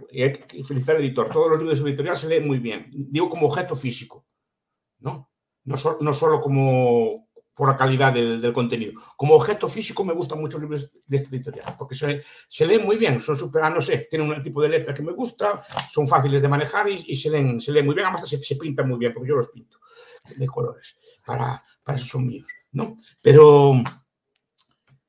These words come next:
oye, se leen muy bien, y dicen, "Bueno, pues menudo tal", porque el marxismo el problema que tiene es que,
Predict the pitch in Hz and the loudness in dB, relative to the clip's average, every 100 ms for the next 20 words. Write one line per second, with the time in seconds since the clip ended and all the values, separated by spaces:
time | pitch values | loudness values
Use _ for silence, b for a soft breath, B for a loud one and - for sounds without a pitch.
0 | _ _ _ _ - 233 147 - 214 285 | _ _ _ _ -2 0 0 -2 -2 0
1 | 226 131 127 214 139 135 147 - 139 156 | -2 -4 -4 -4 -4 -6 -10 -14 -18 -20
2 | - - - - - 143 147 156 151 220 | -18 -16 -16 -14 -8 -6 -2 -4 -4 -2
3 | 226 190 196 - - 202 220 240 - - | -2 -2 -6 -6 -8 -8 -8 -10 -10 -10
4 | - | -12